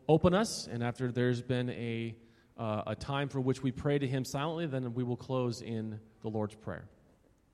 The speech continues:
Dear Heavenly Father, we thank you for sending your Son, our Savior, Jesus Christ, to atone for the sins of the whole world. Lord, to take all of our sins and the,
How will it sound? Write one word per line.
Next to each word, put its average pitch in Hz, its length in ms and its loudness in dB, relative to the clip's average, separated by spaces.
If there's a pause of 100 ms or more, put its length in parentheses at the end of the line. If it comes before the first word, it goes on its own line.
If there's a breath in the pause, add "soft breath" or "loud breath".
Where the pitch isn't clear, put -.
(2000 soft breath)
Dear 165 140 4
Heavenly 165 180 6
Father, 165 300 8
we 156 100 10
thank 170 320 2
you 190 300 6 (640 loud breath)
for 131 100 -2
sending 180 440 4
your 156 200 8
Son, 165 500 2
our 147 160 6
Savior, 151 560 2
Jesus 143 460 0
Christ, - 540 -4
to 147 200 0
atone 190 480 0
for 165 140 -2
the 147 100 0
sins 185 640 -2 (480 soft breath)
of 147 100 2
the 147 80 4
whole 190 240 2
world. 160 400 2 (760 soft breath)
Lord, 180 300 8
to 175 100 4
take 196 340 2
all 196 280 8
of 175 140 4
our 180 200 8
sins 185 460 0
and 147 180 0
the, 139 180 4